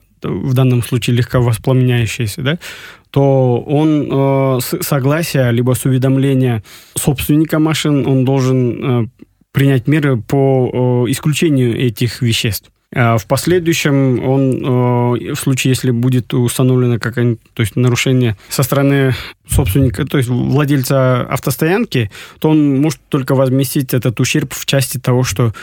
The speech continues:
при, э, так скажем, при вскрытии автомашины и, и так далее. То есть, э, он, э, владелец автостоянки,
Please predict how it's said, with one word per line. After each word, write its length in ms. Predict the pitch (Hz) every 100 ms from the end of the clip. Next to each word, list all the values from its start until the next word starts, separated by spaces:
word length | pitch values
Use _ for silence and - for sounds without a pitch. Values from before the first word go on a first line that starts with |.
| - - - 185
при, 380 | 135 135 131 120
э, 220 | 147 131 120
так 140 | 123
скажем, 300 | - 123 117
при 140 | 139
вскрытии 400 | 123 - 127 123
автомашины 680 | 120 - 123 123 - 131 127
и, 420 | - 123 127 143
и 40 | 127
так 180 | 135 110
далее. 360 | 107 101 98 - -
То 100 | 127
есть, 340 | 127 - - -
э, 40 | 135 135 131 127 120 -
он, 240 | 156 156
э, 280 | 156 139 135 -
владелец 840 | 139 151 151 143 123 - - - _ -
автостоянки, 960 | 135 - 139 127 135 147 185 - 110